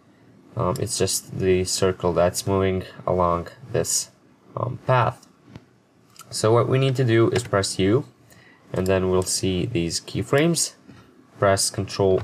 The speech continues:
X, which will cut those keyframes, and then click on Effects, Mister Mercury,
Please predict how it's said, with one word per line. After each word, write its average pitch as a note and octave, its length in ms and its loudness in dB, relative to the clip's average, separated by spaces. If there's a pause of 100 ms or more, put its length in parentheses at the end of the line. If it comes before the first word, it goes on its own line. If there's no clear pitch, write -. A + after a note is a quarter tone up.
(120)
X, - 500 -2 (300)
which - 320 -6
will - 300 -2
cut - 380 -2 (680)
those F2+ 240 0
keyframes, C3 720 0 (240)
and G2+ 340 0
then A2 320 2 (680)
click G#2+ 200 -2
on G#2 120 0
Effects, C3+ 560 0
Mister G2 260 -2
Mercury, B2+ 680 2